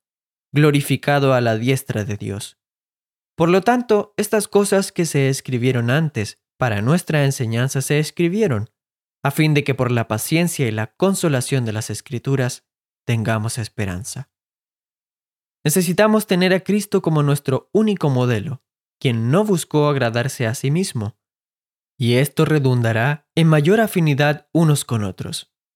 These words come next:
No una afinidad humana basada en el comprometer verdades o tolerar el mal, sino una afinidad según Cristo Jesús.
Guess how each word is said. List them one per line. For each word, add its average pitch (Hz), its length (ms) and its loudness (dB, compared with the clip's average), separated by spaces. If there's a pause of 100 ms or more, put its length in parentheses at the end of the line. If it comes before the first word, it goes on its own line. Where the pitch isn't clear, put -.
(280)
No 202 160 4
una 247 200 4
afinidad 135 460 2
humana 156 540 0 (100)
basada 143 460 2
en 135 60 2
el 127 160 0
comprometer 120 680 -2
verdades 120 680 -2 (100)
o 147 160 2
tolerar 123 400 0
el 113 100 -4
mal, 131 380 -2 (400)
sino 147 680 0
una 233 340 2
afinidad 147 760 0 (180)
según 123 460 -2
Cristo 139 500 0
Jesús. - 580 -10